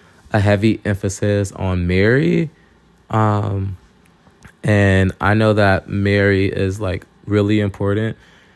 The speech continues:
Um, you know, in the Bible, she is the, the birth mother of Jesus. So I understand that, um, she is someone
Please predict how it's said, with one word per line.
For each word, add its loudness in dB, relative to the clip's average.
Um, 0
you -6
know, 2
in 0
the 0
Bible, 0
she -4
is -2
the, -2
the -8
birth 2
mother 0
of -4
Jesus. 0
So -4
I 0
understand 0
that, -4
um, -2
she -4
is 0
someone -2